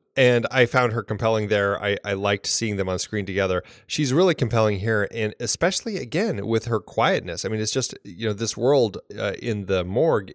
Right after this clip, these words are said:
is such a quiet world, and she's so still, and her, she's so emotionless. And, uh, but then she has this breakdown, uh, when she does discover the body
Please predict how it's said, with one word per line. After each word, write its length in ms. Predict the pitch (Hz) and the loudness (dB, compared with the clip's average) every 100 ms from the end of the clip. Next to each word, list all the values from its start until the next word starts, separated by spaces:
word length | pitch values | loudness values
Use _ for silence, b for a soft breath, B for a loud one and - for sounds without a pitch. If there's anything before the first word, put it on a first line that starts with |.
| - | -8
is 180 | 123 | -4
such 240 | 104 160 - | 0 0 -2
a 60 | |
quiet 380 | - - 127 92 | -6 0 2 2
world, 340 | 87 113 85 85 | 2 2 2 -2
and 100 | 107 | -6
she's 220 | - 110 | -4 -2
so 180 | - 139 | 2 2
still, 460 | 139 - 98 92 - B B B | 2 2 2 2 -2 B B B
and 360 | - 107 98 - | -2 0 0 -4
her, 360 | - 113 90 - | -4 -2 0 -2
she's 220 | - 110 | -4 0
so 220 | - 127 | 4 4
emotionless. 800 | 120 101 104 - 92 87 85 - - b b b b - | 4 4 2 0 -4 -2 -2 -2 -4 b b b b -2
And, 480 | 113 110 104 101 104 | 2 2 2 0 0
uh, 180 | 98 | 0
but 180 | 90 104 | -2 -2
then 180 | 135 143 | 0 0
she 160 | - 113 | -2 -2
has 300 | 101 110 101 | 0 0 0
this 140 | 95 | -2
breakdown, 680 | - 98 101 - 85 80 80 - | 0 0 0 -2 -4 -4 -8 -10
uh, 140 | 85 | -10
when 200 | 85 95 | -4 -4
she 140 | 92 98 | -4 -4
does 280 | 90 92 90 | -2 -2 -2
discover 500 | 90 - 98 90 87 | -2 0 0 -2 -4
the 100 | 85 | -6
body 460 | 87 90 87 80 | -4 -2 -4 -10